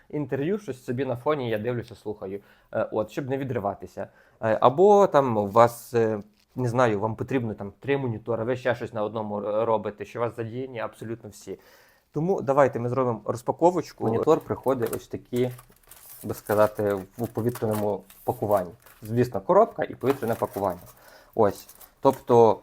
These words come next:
дуже велика ймовірність, що він у вас не пошкодиться, йому нічого не буде. Розпаковуємо. Так. Значить, що в нас одразу ми бачимо в комплекті? Ось така в нас,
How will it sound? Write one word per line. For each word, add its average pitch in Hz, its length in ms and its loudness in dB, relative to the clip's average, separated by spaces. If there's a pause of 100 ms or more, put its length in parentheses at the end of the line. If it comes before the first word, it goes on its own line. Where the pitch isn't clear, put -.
дуже 123 360 4
велика 117 300 8
ймовірність, 123 540 0
що - 160 -10
він 151 200 0
у 107 40 -4
вас 123 240 2 (140)
не 123 160 4 (100)
пошкодиться, 104 540 -2
йому 127 200 -4
нічого 117 340 -6
не 104 80 -8
буде. 95 280 -6 (640)
Розпаковуємо. 160 960 -4 (400)
Так. - 340 0 (500)
Значить, 120 340 4
що 208 260 4
в 170 60 2
нас 143 260 4 (300)
одразу 127 480 0 (300)
ми 120 220 0
бачимо 117 360 4
в 101 100 -8
комплекті? 117 600 0 (800)
Ось 120 220 -4
така - 260 0
в 208 60 0
нас, 208 220 -6